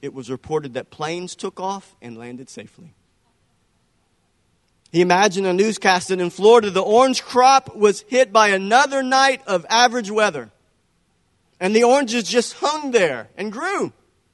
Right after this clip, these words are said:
He imagined a, newca-, a newscast from, from Detroit,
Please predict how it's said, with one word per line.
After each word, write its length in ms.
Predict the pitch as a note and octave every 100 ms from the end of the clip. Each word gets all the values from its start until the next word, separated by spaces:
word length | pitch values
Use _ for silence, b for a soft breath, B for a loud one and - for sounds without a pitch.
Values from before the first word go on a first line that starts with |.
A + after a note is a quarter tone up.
| _ _ _ _ _ _ _ _ _ _ _ _ _ _
He 120 | - A3
imagined 420 | A3+ B3+ A3 A#3
a, 40 |
newca-, 500 | A3+ C4+ B3 A3 G3 -
a 100 | G3+
newscast 580 | B3 C4+ - G#3 G3
from, 260 | - G#3 G3+
from 420 | - G#3+ A3 G#3
Detroit, 680 | G3 G#3 - B3 B3+ F3+